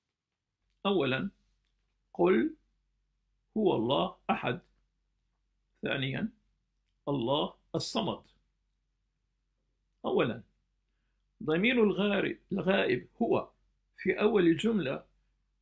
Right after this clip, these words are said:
لا يعني الله هو، بل يشير بالسريانية إلى ما يتبع شرحه بمعنى ما يخص الله الأحد. أي ما هو مفهوم الله الأحد؟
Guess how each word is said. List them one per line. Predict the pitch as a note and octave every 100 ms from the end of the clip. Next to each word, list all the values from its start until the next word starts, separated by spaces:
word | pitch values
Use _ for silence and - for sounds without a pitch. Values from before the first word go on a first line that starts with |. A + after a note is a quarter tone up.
| _
لا | E3+ G#3 G3
يعني | B3 - E3+ C3+
الله | D3+ D#3 D3+
هو، | D#3 C3 G#3 D3+ - _ _ _ _ _ _ _ _ _ -
بل | E3 E3+
يشير | F3+ E3+ - C4+ G3
بالسريانية | E3+ F#3 - G3 F#3+ F#3 A3 - A3 C4+ _ _ _ _ _ _ G3+
إلى | G3+ F3+ F3 -
ما | F#3
يتبع | F#3 A#3+ A#3 D#3 C#3+
شرحه | - G3 G#3 - F3 E3
بمعنى | D#3 F3 F#3 E3+ F3+ G3 - _ _ _ _
ما | - D3
يخص | D3 D3 - C#4 -
الله | D3+ C#3+ C#3+ A2+ C3+
الأحد. | B2 - - - - _ _ _ _ _ _ _ _ _ _ _ _ F3+
أي | F#3 B2 - _ _ _ _
ما | F#3 G#3
هو | G#3 B3
مفهوم | E3+ C#3+ - E3
الله | C#3+ D3+ C#3
الأحد؟ | A#2+ - - F#3+